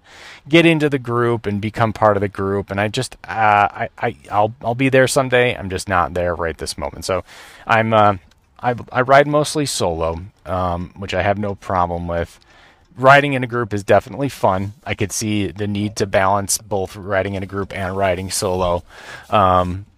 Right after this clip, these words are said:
yeah, ideally, at some point, I'd be balancing riding in a group, riding solo, and then doing some sort of in-,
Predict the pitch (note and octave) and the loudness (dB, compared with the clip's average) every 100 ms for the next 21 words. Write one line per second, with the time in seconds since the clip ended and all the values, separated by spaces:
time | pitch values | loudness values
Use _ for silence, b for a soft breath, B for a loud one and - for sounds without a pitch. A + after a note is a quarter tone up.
0 | _ - F#2 G2+ C3 C#3 C3 A#2 G#2 C3+ | _ -8 -6 0 2 6 6 4 4 2
1 | B2+ B2+ A#2 G#2+ G#2 G2+ G#2 G2 G2+ G2 | 2 0 2 2 0 0 4 6 4 2
2 | - F#2+ G#2 G#2 G2+ F#2+ G2 G#2+ G#2 G#2 | -2 0 4 4 4 0 -4 -6 -4 -2
3 | G2+ G2+ - A#2+ G#2+ G#2 G2 F#2+ G2 G2 | 0 -2 -4 0 2 2 2 0 -2 -2
4 | G2+ G2+ F#2+ G#2 F#2+ - F#2 F2+ F#2+ F#2+ | -4 -4 -4 -6 -4 -4 -2 -2 -4 -6